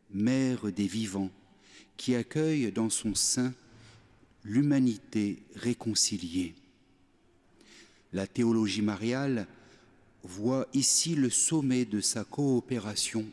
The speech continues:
au salut. Non pas une action parallèle, mais une participation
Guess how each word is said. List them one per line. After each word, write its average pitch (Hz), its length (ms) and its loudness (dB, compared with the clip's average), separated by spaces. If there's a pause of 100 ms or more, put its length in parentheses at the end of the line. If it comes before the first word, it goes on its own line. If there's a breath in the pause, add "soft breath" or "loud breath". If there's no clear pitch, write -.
(140)
au 95 140 -6
salut. 85 600 -2 (1040 loud breath)
Non 135 400 4 (400)
pas 131 300 -2
une 110 200 4
action 139 440 0 (140)
parallèle, 110 720 0 (520 loud breath)
mais 107 280 0
une 123 180 4
participation - 1160 -2